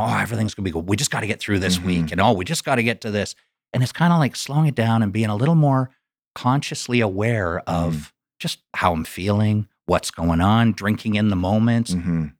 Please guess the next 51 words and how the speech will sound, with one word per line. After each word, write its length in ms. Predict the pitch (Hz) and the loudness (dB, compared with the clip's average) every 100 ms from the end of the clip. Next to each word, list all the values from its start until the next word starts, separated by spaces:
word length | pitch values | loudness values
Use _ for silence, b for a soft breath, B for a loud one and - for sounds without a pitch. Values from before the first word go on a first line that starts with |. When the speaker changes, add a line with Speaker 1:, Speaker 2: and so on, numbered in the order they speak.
| _ | _
Speaker 1:
trying 220 | - 320 | 0 0
to 60 | 170 | 0
live 220 | 90 85 87 - | 0 -2 -6 2
moment 380 | 104 113 127 117 | 4 4 2 0
to 80 | |
moment. 580 | 107 127 220 87 87 90 | 0 2 2 0 0 2
I 80 | 170 | 2
Speaker 2:
Mm. 40 | |
Speaker 1:
would 120 | - - | 0 -2
say 300 | - 202 180 b _ _ | -4 -4 -4 b _ _
that 480 | 117 135 185 202 - | -2 0 0 -2 -6
to 140 | - 127 | -6 0
me, 400 | 123 107 101 101 - | 2 2 -2 -6 -6
and 260 | 110 113 110 | 0 0 0
I 100 | 113 | -4
guess 260 | 110 135 - | -2 -2 -2
even 200 | 117 107 | -2 2
I 120 | 101 | 0
could 180 | 92 98 - - | -2 -10 -14 -6
take 200 | 101 95 | -4 -2
it 60 | |
a 40 | 87 | -2
step 260 | - - | -4 -8
further, 340 | - 92 90 82 | 0 2 2 0
the 80 | |
whole 160 | 80 92 | 0 2
idea 280 | 92 90 90 | 0 0 -4
of 80 | 85 | -6
consciousness 680 | - 98 113 120 147 160 - | -4 -2 -2 -4 -2 -2 -2
for 220 | 101 92 | 2 4
me, 140 | 151 | 4
Speaker 2:
Mm-hmm, 280 | - 101 98 | 2 0 2
mm-hmm. 40 | 90 - 123 | 0 2 4
Speaker 1:
um, 360 | 127 123 127 - | 4 2 -2 -4
is 100 | 135 | -8
just 220 | - - | -8 -8
aware 340 | 98 90 98 | -2 2 2
that 160 | 98 92 | 2 -2
it's, 220 | 85 - 101 92 | -6 -8 -6 -4
there's 200 | 101 98 | -4 -2
a 20 | 104 | 2
little 200 | 120 117 | 4 6
more 400 | 110 110 101 - _ _ _ _ _ | 4 2 -2 -6 _ _ _ _ _
than 140 | 95 92 | -6 -4
just 180 | 98 - | -4 -4
me, 300 | 92 82 - | -4 -4 -6
<laughs> 40 | |
you 320 | - 90 131 101 | 0 4 6 6
know, 180 | 104 | 6
and 240 | - 98 87 | 4 4 2
Speaker 2:
Mm. 160 | 82 | -2